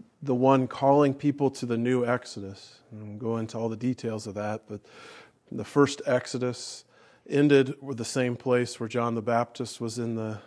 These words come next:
in the desert by the Jordan River. So the new Exodus begins.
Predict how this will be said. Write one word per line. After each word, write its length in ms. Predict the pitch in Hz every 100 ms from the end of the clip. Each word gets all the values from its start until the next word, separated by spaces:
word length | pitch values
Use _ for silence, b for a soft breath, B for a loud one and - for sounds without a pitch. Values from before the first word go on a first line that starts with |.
| -
in 100 | 143
the 100 | 123
desert 380 | 113 123 120 127
by 160 | 113 117
the 80 |
Jordan 400 | 113 127 123 113
River. 400 | 113 120 117 120 113 _ b b
So 140 | - 117
the 80 | 117
new 280 | 120 127
Exodus 480 | 117 117 - 113 107
begins. 760 | - 107 110 110 104 98 -